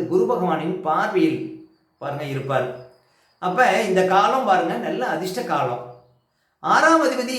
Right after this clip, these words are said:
ஏழாம் இடத்துல அமர்ந்து குரு பகவானின் பார்வை பெறுகிறார். அப்ப கடன் பிரச்சனைகளுக்கு தீர்வு கிடைக்கும், வழக்கு சார்ந்த பிரச்சனைகளுக்கு தீர்வு கிடைக்கும், நோய் சார்ந்த பிரச்சனைகளுக்கு தீர்வு கிடைக்கும். அதாவது நீண்ட காலமாக ஒரு வியாதி இருக்கு, நல்ல ஒரு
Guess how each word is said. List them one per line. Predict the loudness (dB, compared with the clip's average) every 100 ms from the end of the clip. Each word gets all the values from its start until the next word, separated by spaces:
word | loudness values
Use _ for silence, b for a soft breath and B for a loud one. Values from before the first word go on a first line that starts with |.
| 0
ஏழாம் | 2 2
இடத்துல | 0 -2 -2
அமர்ந்து | -2 -2 -4 -4
குரு | -4 2
பகவானின் | 2 2 0 0
பார்வை | 0 0 0
பெறுகிறார். | 0 0 0 0 -2 -10
அப்ப | -10 -4 -2 -2 -2 -4
கடன் | -2 0 0
பிரச்சனைகளுக்கு | -4 -6 -6 -4 -4 -4 2
தீர்வு | 2 2
கிடைக்கும், | 0 -4 -4 -6 -8 -12 -20 _ _ _ _ _
வழக்கு | 0 2 2 -2
சார்ந்த | -2 -2 0 -2
பிரச்சனைகளுக்கு | -2 -4 -4 -4 -4 -4 -6
தீர்வு | -2 -2
கிடைக்கும், | 0 -4 -4 -4 -6 -12 B B B -2
நோய் | 2 2 2
சார்ந்த | 2 2 0 -2
பிரச்சனைகளுக்கு | -4 -6 -6 -2 -2 -2
தீர்வு | -4 -4 -2
கிடைக்கும். | -4 -4 -4 -4 -6 -12 -20 _ _ _ _ -4
அதாவது | 2 2 2
நீண்ட | 2 4
காலமாக | 6 6 4 0 0 0
ஒரு | 2 2
வியாதி | 2 2 0 0
இருக்கு, | 0 4 4 2 -2
நல்ல | -2 -2
ஒரு | 0